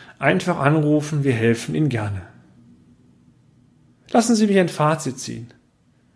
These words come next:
Rating, meine Damen und Herren, ist kein Hexenwerk, sondern letztendlich nur das Ergebnis eines standardisierten Bewertungsprozesses. Je besser Ihr Unternehmen auf die Unternehmenszukunft vorbereitet ist,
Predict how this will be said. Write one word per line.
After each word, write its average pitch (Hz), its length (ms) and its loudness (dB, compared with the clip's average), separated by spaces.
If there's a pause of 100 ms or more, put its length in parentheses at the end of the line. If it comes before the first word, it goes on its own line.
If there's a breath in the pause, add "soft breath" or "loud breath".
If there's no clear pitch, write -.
(560 soft breath)
Rating, 196 460 2
meine 160 200 -2
Damen 160 220 4
und 151 140 -4
Herren, 156 160 0
ist - 200 -4
kein 208 280 2
Hexenwerk, 113 720 -2 (1000 soft breath)
sondern 110 240 -4
letztendlich 156 680 0
nur 160 160 2
das 147 120 0
Ergebnis 143 580 0
eines 135 260 -2
standardisierten 156 720 -4
Bewertungsprozesses. 127 1000 -4 (1200 soft breath)
Je 147 180 -2
besser 175 500 2
Ihr 156 240 2
Unternehmen 151 720 2
auf 151 320 0
die 143 100 -2
Unternehmenszukunft 143 1000 0
vorbereitet 123 680 2
ist, - 400 -14